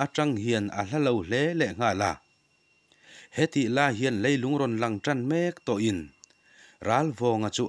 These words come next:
anui zui suka. Kula, kan beng toy chuan tuk chuan avanga don bik ve mole. Ama chau ani chuan a ei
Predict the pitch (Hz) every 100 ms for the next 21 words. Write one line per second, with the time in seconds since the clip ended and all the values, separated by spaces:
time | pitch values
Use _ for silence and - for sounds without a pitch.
0 | 104 110 147 135 147 160 123 - 175 185
1 | 175 - _ _ _ _ _ _ - _
2 | _ _ - 131 123 101 82 - - _
3 | _ _ - - 123 98 85 131 165 131
4 | 156 123 - 135 90 156 156 - 117 107
5 | 82 98 147 151 113 92 131 165 139 180
6 | - 123 110 104 90 78 - _ _ _
7 | _ - - - - 143 131 131 104 -
8 | 170 160 160 156 107 - 113 95 101 135